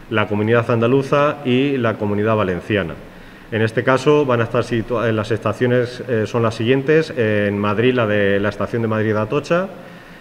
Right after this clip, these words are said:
en la Comunidad Andaluza, en Córdoba, Granada, Sevilla y Málaga, en, y en la Comunidad Valenciana,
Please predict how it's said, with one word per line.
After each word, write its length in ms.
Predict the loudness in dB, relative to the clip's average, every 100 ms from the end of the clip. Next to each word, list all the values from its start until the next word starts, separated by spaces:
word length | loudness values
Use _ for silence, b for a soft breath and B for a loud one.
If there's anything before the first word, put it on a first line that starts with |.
| B -4
en 1000 | 4 6 8 6 4 2 0 -2 -2 -4 0
la 200 | 0 0
Comunidad 460 | 0 2 4 2 0 -8
Andaluza, 680 | -6 0 2 2 2 -2 -4 B B B -2
en 220 | 2 2
Córdoba, 540 | 2 4 4 2 0 -2 -4
Granada, 680 | -2 2 2 2 0 -4
Sevilla 440 | -4 0 2 2 2
y 60 |
Málaga, 560 | 2 2 2 2 -2 -6 -14 -20 -20 -20 -20 -20 -20 -20 -2
en, 460 | 2 4 2 0 -2
y 140 | 2
en 100 | 4
la 140 | 2 2
Comunidad 320 | 2 2 4
Valenciana, 680 | 4 2 2 2 2 0